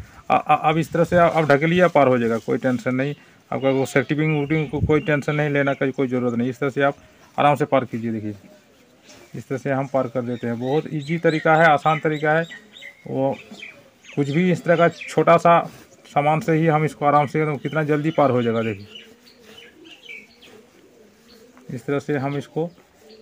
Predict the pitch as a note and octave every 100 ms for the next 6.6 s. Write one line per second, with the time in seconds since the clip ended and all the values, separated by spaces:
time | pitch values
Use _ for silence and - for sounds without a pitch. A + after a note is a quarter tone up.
0 | _ _ - B2 A#2+ C3 A#2 A#2+ A2 G#2
1 | G2 - _ - - - - - C3+ -
2 | C#3+ D3 D3+ D#3+ D3+ C3+ - C#3+ C#3 C#3
3 | C3 B2+ C3+ C3 D3 C3 C#3 C#3+ C#3+ D3
4 | C3+ C3 B2 C#3 C3+ C3+ C3+ C3+ C#3 C#3+
5 | C3 B2 G#2+ D3 D3+ B2+ - - - D#3
6 | D#3 C#3+ C#3+ E3 D#3+